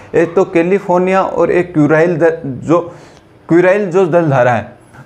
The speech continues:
तो कैलिफोर्निया और क्यूराइल, लिखो दोस्तों, कैलिफोर्निया, फोर्निया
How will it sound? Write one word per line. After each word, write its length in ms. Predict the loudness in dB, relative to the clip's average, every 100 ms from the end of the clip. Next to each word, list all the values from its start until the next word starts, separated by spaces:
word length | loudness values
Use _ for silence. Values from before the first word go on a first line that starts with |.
| -4
तो 80 | -2
कैलिफोर्निया 720 | 0 0 0 0 -2 0 0
और 340 | 0 -2 -4 0
क्यूराइल, 540 | 0 2 2 0 -2 -14 -20 -20 -20 -20 -20 -20 -20 -18 -4 -2
लिखो 240 | 2 2
दोस्तों, 300 | 2 0 -2
कैलिफोर्निया, 920 | 0 0 2 2 0 0 0 0 0 -2 -6 -14 -20 -20 -18 -16 -16 -16 -14 -14 -14 -18 -16 -16 -12 -2
फोर्निया 500 | 0 0 0 0